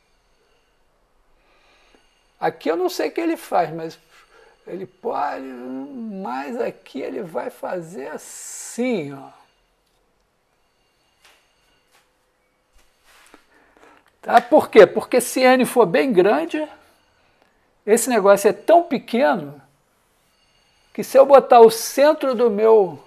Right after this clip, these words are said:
da minha caneta preta, onde devia estar o gráfico de F, dá uma certa espessurinha, e se eu botar o centro da minha caneta azul, onde deveria dar esse cara daqui,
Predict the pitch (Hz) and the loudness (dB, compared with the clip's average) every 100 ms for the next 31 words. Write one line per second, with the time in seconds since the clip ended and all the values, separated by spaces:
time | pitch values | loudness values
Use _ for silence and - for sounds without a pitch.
0 | _ _ _ _ _ _ _ _ _ _ | _ _ _ _ _ _ _ _ _ _
1 | _ - 185 202 220 220 208 196 208 208 | _ -6 -4 0 2 4 2 4 2 2
2 | 190 - 185 170 139 - 135 131 - _ | -4 0 2 4 2 -4 -14 -14 -20 _
3 | _ _ _ _ _ _ _ _ _ _ | _ _ _ _ _ _ _ _ _ _
4 | _ _ _ _ _ - 185 202 190 190 | _ _ _ _ _ -8 -4 -4 -4 -2
5 | 180 208 202 180 170 165 165 - 170 180 | 0 2 2 2 2 2 0 -4 -2 2
6 | 208 247 - 202 214 214 - 202 - - | 4 2 -2 -2 0 0 -2 -6 -6 -12
7 | - 98 - - 180 233 285 294 _ _ | -4 -4 -4 -6 -6 -6 -8 -10 _ _
8 | _ _ _ _ _ 196 - 254 226 233 | _ _ _ _ _ -10 -2 0 2 2
9 | 233 214 202 - 247 277 277 220 214 214 | 6 4 4 -4 -4 -2 -2 -2 -2 -4
10 | 214 226 180 190 185 208 151 123 185 156 | -4 -2 0 -2 0 0 -2 -4 -4 -4
11 | 131 - _ _ _ _ _ _ 185 202 | -8 -18 _ _ _ _ _ _ -2 -2
12 | 175 180 190 185 165 175 151 156 165 165 | 0 2 4 2 2 -2 0 -2 -2 -6
13 | - 170 160 160 156 - 233 269 | -8 -4 -4 -6 -12 -12 -8 -8